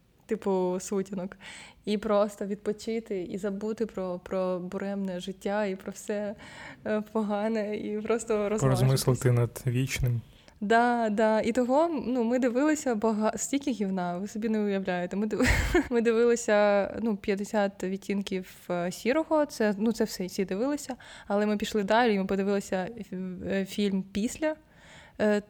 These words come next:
Speaker 1: там три, три фільми «Після», це фанфік на фанфік на фанфік. Е, тобто, ви розумієте, ф-, що «П'ятдесят відтінків» — це фанфік на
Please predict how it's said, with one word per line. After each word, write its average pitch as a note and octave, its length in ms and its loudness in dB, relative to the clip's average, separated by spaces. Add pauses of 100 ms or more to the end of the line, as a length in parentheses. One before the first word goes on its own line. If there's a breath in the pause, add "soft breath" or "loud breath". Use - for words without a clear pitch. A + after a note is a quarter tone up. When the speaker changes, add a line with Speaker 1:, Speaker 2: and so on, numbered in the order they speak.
Speaker 1:
там F#3+ 180 2
три, F#3+ 220 -2
три G#3+ 300 2
фільми B3 340 0
«Після», A#3+ 300 0
це G#3 280 0 (220)
фанфік A#3+ 680 0
на G#3 100 -2
фанфік G#3+ 440 0
на G3+ 100 -2
фанфік. F#3+ 400 -4 (120)
Е, G3 280 0
тобто, G3+ 320 -2
ви F#3+ 180 -2
розумієте, G#3+ 360 -2
ф-, G3 240 -4
що F#3 260 -4 (240 loud breath)
«П'ятдесят A3 360 4
відтінків» — G3+ 360 0
це G#3 120 0
фанфік G3+ 540 0
на F#3 340 -2